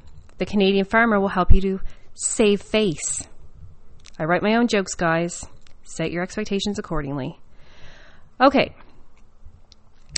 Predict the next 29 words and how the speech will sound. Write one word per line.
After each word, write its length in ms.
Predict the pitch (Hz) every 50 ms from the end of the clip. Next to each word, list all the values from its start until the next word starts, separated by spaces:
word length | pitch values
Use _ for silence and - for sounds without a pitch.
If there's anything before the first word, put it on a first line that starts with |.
| - - - -
What 320 | 202 190 214 254 311 -
do 100 | - 339
you 80 | 330 320
know 200 | 294 247 226 226
about 200 | 208 202 196 175
rosacea? 600 | - 185 180 - 175 160 156 - - - - - - - - - - - - - - - -
Could 140 | - 147
you 80 | 175 185
diagnose 540 | 180 175 165 160 156 160 170 185 220 - -
it? 280 | 302 320 330 - - - - - - - - - - - - - - -
Do 100 | - 202
you 140 | 190 190 190
know 180 | 185 180 175
how 200 | 180 - 202 190
many 180 | 185 180 170 165
types 320 | - - 185 180 190 -
there 160 | - 226 220
are 200 | 226 226 240 254
and 100 | 254 247
how 120 | 214 202 190
to 80 | 165
treat 360 | 160 - - - 196 220 - -
them? 320 | 269 269 294 330 381 370 - - - - - - - - - - - - - - - - - - - -
And 100 | 185 190
if 120 | 180 175 -
you 120 | 175 180
do, 680 | 170 - - 294 339 381 349 277 233 196 190 202 220 - - - - - - - - - - -
listen 260 | - 233 240 - 285
anyway. 480 | 294 302 339 349 285 180 127 - - -